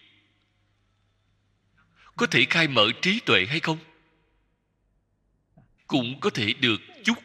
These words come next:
trí tuệ nhỏ. Thế nhưng cái trí tuệ này không thể đoạn được phiền não, càng không thể phá được vô minh. Trí tuệ phá vô minh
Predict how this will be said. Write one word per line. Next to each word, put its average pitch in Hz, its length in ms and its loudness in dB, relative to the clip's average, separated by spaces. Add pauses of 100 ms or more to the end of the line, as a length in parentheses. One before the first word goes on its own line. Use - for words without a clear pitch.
(140)
trí 165 260 -2
tuệ 113 200 0
nhỏ. 98 360 0 (840)
Thế 180 120 4
nhưng 156 220 -4
cái 185 160 2
trí 226 120 -2
tuệ 139 220 -2
này 104 280 4 (1400)
không 170 220 -2
thể 117 140 2
đoạn 107 320 0
được 104 140 -6 (140)
phiền 104 280 -4
não, 87 220 -2 (1160)
càng 131 280 4
không 175 160 0
thể 120 140 2
phá 196 360 -4
được 131 200 -2 (160)
vô 139 220 2
minh. 131 200 -6 (3250)
Trí 180 320 2
tuệ 110 180 2 (1200)
phá 165 400 0 (120)
vô 143 120 0
minh 131 220 -6